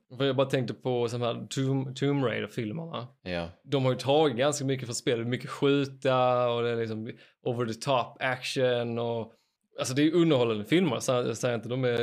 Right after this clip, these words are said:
Speaker 1: de är dåliga. Och Angelina Jolie, very good.
Speaker 2: <laughs> Very good.
Speaker 1: Very good, very good. Och de såg man ju, alltså de var ju coola, men jag tror de kopierade för mycket och då kan det bli som att, ja men, det var ju kul om man spelat spelet och man bara, okej, men detta är verkligen Tomb Raider.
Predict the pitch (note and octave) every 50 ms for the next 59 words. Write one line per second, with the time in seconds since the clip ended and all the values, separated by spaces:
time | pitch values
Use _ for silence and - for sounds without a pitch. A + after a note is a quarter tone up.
0 | B2+ - A2+ A#2 B2 A#2 A2+ B2 B2+ D3+ D3+ C3+ A#2+ G#2 A2 A#2 B2 B2 B2+ C3
1 | C3 C3 B2 C3 B2 B2+ C3 C3 B2+ B2+ B2 A#2 B2+ C3+ C3 C3+ C#3+ D3 C3+ B2+
2 | C3 C3 - _ _ - - - _ _ - B2+ C3 C#3 C3+ D3 A#2 G2 - _
3 | _ _ - - - - D3 C3 - - - - - - - - D#3+ - G2 G#2+
4 | A2+ B2 C3 A#2+ E3 F#3 F#3 F#3+ E3 A#2+ G#2+ A2 C3 A#2+ C#3+ C#3+ D3+ D#3+ D#3+ F3
5 | E3+ - - - _ _ _ _ _ _ _ _ _ _ _ _ _ - C3+ C3+
6 | C#3+ B2+ C3 E3+ G3 G3 G3 G3 G3 - E3 C#3+ C#3 C3+ A#2+ A#2 C#3 E3 F3 E3+
7 | - A3+ A#3+ F#3+ D3 D3+ D#3 D#3 D3+ F3 E3+ E3+ E3 D#3+ D#3 D3 C3+ - - -
8 | D#3+ D3+ D#3 D#3 E3 E3+ D#3+ D3 C#3 - D#3 D3+ D#3+ G3 G3 E3+ F#3+ - - C3+
9 | B2+ B2+ C3 C#3 C#3 C#3 D3 C#3+ C#3 C3+ C3 C3 B2+ C3 - - _ _ - D3
10 | C#3 C#3+ C3+ D3 D#3 D3 C#3 - C#3+ C3+ C3+ C3+ C3+ D3 D3 C#3+ D3 C#3+ C#3+ C#3+
11 | C#3 C3+ B2+ - - _ _ _ - C#3+ C#3 C#3+ C3+ - D3+ C3+ D#3 D#3 D#3+ D3
12 | E3 C#3 - D3+ C#3 C3+ C3+ - D3 C3 B2 B2 A#2 A2 - C3 B2+ B2+ B2 C3
13 | C#3+ D3+ C#3+ C#3+ B2+ A#2 A#2 A#2 B2 A#2+ B2+ A2+ A2 B2+ C3 C3+ C3+ C3+ A#2+ A2+
14 | A2 G#2 - C3 A#2 A2 G#2 G2+ G2 G2+ A2 A2+ B2